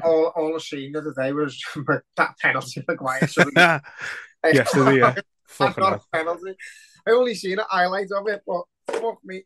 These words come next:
Speaker 1: He gives him the ball and then wags him down to the floor. Like, fuck me. It's, it's superb, that. It's like something off a comic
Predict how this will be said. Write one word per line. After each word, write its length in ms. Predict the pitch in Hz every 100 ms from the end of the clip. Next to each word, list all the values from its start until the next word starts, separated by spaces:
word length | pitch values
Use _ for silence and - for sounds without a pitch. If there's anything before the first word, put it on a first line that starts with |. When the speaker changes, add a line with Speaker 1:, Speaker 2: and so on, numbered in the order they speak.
| -
Speaker 1:
He 140 | 190 -
gives 280 | 208 202 214
him 120 | 240
the 60 |
ball 400 | 220 196 190 220 214
and 180 | 175 165
then 200 | 156 156
wags 280 | 151 147
him 80 | 151
down 240 | 147 143 156
to 60 | -
the 60 |
floor. 320 | 208 165 185 -
Like, 200 | 180 160 - _ - - -
fuck 240 | 214 -
me. 240 | 165 180 196
It's, 280 | - -
it's 360 | - - - -
superb, 440 | - 165 143 147 -
that. 120 | 180
It's 540 | - _ _ _ _
like 140 | 175 165
something 220 | 190 180
off 80 | 160
a 40 |
comic 200 | 139 151